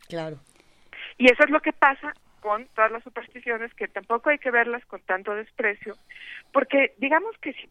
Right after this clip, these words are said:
Speaker 2: los supuestos sobre los que actúas, eh, son correctos o,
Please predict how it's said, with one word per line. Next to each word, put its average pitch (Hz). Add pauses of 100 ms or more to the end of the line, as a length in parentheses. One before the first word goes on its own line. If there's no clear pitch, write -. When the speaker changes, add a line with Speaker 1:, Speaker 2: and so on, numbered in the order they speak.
(100)
Speaker 2:
los 202
supuestos -
sobre 277
los 202
que -
actúas, 254 (640)
eh, - (100)
son 233 (500)
correctos 247 (160)
o, 202